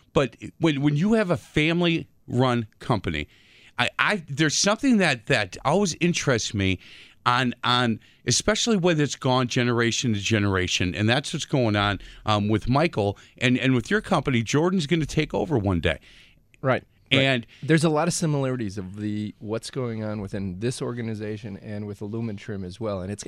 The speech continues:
Speaker 2: actually kinda cool because people actually appreciate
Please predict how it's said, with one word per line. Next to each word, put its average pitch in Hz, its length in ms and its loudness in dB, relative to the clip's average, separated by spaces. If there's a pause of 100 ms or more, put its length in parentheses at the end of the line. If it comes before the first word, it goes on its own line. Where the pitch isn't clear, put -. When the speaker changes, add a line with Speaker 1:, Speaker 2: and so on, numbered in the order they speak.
Speaker 2:
actually 143 280 -6
kinda 127 240 -8
cool 123 480 -6 (500)
because 117 500 -4 (500)
people 160 320 -8
actually 123 500 -6 (300)
appreciate 123 720 -8